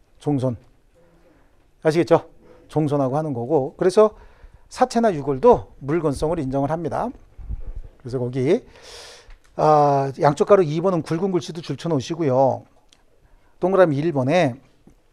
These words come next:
사체는 유체물이긴 하지만, 단지 매장, 제사, 공양 등의 권능과 의무만을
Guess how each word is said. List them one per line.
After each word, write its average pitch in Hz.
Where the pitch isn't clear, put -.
사체는 240
유체물이긴 170
하지만, 151
단지 143
매장, 135
제사, 139
공양 135
등의 160
권능과 143
의무만을 220